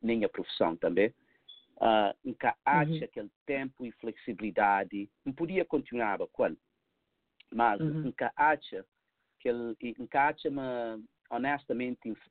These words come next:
Speaker 1: um, um jovem na minha situação, para que parecemos saber por um esforço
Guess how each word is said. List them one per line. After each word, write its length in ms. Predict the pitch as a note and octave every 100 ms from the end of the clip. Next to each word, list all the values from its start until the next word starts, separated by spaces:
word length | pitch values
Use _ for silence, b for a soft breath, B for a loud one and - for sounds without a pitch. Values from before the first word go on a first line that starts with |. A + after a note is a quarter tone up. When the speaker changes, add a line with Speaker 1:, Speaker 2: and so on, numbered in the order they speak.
| -
Speaker 1:
um, 340 | G#2+ - A2+ -
um 80 | A2+
jovem 280 | C3+ A#2+ A2+
na 80 | A2
minha 120 | A2
situação, 540 | - G2+ G2+ - A2
para 240 | G#2+ F#2+ F2 b b b _
que 80 | -
parecemos 540 | D3+ C3 - C3 A#2+ -
saber 220 | G#2+ G#2
por 140 | -
um 120 | G2+ G2
esforço 760 | - - G2 G2 - - G2